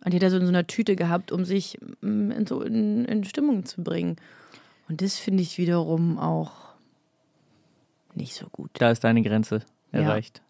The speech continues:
Speaker 1: Ja, bei verwesten Tieren, da sage ich, nein, danke.
Speaker 2: Hat er denn die Tiere, also dann ist ja aber die Frage, ob die Tiere vorher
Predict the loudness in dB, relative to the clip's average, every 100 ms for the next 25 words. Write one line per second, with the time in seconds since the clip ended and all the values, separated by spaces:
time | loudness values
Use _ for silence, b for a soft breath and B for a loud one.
0 | -12 -10 -10 -6 -6 -4 -4 -4 -4 -8
1 | -6 -2 0 0 -2 -2 -2 -4 -6 -10
2 | _ _ _ -2 0 0 -4 -6 -12 _
3 | _ b b b b -4 0 2 4 4
4 | 2 -2 0 0 2 0 0 2 0 0
5 | -4 -4 b b b b b 0 0 2
6 | 2 2 -2 -2 2 2 2 -2 -2 -8
7 | -4 0 0 2 0 -2 -2 2 4 4
8 | 0